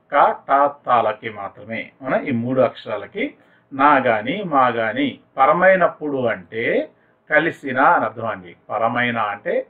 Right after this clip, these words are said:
వచ్చి కలిసిన, ఆదేశంబగు అంటే వచ్చును అర్థం. ఓకేనా? వర్గ ప్రథమాక్షరాలకు వాటిలో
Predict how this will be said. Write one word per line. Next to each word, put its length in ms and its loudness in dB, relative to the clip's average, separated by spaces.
వచ్చి 280 -10
కలిసిన, 680 -4
ఆదేశంబగు 1000 2
అంటే 600 0
వచ్చును 480 0
అర్థం. 340 0
ఓకేనా? 340 -2
వర్గ 320 0
ప్రథమాక్షరాలకు 1160 -2
వాటిలో 400 -2